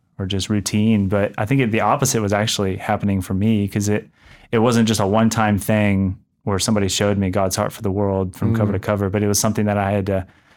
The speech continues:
Speaker 1: I had to reconcile with every, you know, several nights a week.
Speaker 2: Hmm.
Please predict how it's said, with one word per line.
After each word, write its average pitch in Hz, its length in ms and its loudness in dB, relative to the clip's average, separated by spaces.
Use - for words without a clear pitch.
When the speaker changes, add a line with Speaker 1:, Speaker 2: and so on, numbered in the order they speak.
Speaker 1:
I 113 60 0
had 104 40 2
to 101 60 2
reconcile 107 500 2
with 101 160 0
every, 110 720 0
you 123 100 0
know, 98 140 2
several 113 320 2
nights 104 240 0
a 92 80 -4
week. 101 480 -4
Speaker 2:
Hmm. 107 240 -4